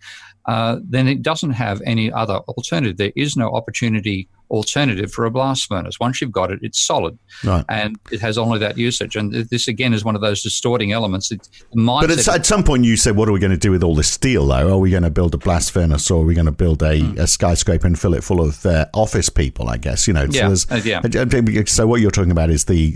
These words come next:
Speaker 2: the consequences of a decision made in the past. And I guess that's,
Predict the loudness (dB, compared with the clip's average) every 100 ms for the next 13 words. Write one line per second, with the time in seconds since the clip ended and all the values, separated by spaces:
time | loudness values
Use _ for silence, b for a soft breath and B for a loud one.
0 | -4 -4 -2 0 2 2 2 0 0 0
1 | 0 0 2 2 2 2 2 2 2 0
2 | 2 2 2 0 0 0 0 0 -2 -2